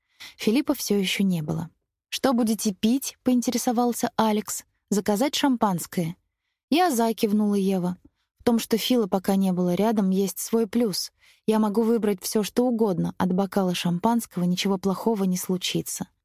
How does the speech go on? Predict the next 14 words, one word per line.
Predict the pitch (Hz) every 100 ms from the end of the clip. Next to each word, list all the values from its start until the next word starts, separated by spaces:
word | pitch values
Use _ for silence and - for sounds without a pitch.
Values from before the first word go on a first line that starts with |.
| _
Мы | 233 254
принялись | 247 233 233 262 -
изучать | 233 226 - 226 -
меню. | 214 185 151 - _
Набрав | 202 196 208 185
ассорти | 175 - 190 - 208
из | 185
морепродуктов, | 180 175 - 175 247 - 180 - _ _ _
я | 240 269
удовлетворённо | 233 226 220 202 196 269 254 240
откинулась | 208 190 - 196 196 190
на | - 180
спинку | - 175 -
стула. | 185 - 170 165 165